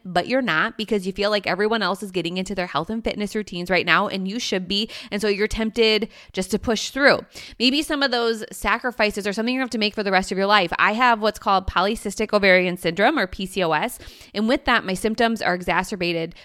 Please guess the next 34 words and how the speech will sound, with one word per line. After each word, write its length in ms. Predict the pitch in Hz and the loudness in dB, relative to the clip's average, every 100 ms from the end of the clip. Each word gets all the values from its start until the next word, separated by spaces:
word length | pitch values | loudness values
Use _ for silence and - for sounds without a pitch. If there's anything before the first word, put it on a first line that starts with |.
| - | -6
by 80 | |
gluten 300 | 185 202 175 | -2 0 -2
and 120 | 170 170 | -2 -2
dairy. 380 | 180 160 160 - - - | 0 0 -4 -14 -12 -6
And 120 | 226 | -2
so 240 | 226 226 220 | 2 4 4
I've 220 | 208 226 | 4 4
had 260 | 247 226 202 | 4 4 2
to 120 | 247 | -4
make 360 | 208 185 185 - | -2 -2 -4 -12
the 80 | |
sacrifice 840 | 190 226 247 - 247 170 175 302 - - - | -2 2 2 0 -2 0 0 -6 -8 -18 -10
to 120 | 277 | -6
remove 380 | 254 233 349 381 | -4 -2 -4 -2
those 200 | 190 185 | -4 -4
things 320 | - 180 220 | -6 -8 -6
to 60 | 214 | -6
help 180 | 240 | -4
my 140 | 247 247 | -2 2
body 520 | 214 202 208 214 214 _ _ | 4 4 2 -2 -4 _ _
function 300 | - 214 - | -4 -4 -2
at 80 | 190 | -4
its 120 | 185 | -2
best. 380 | - 294 - - - - | 2 2 2 -8 -18 0
Yes, 400 | 240 262 277 - - - | 6 6 4 -4 -16 -2
there 120 | - 233 | 4 6
are 140 | 240 | 6
good 320 | 208 214 - | 6 6 6
foods 260 | - 202 220 | 4 2 4
that 80 | 214 | 4
are 80 | |
gluten 240 | 208 202 160 | 4 4 2
and 140 | 190 | 0
dairy 540 | 175 160 185 254 - | 0 0 0 -2 -6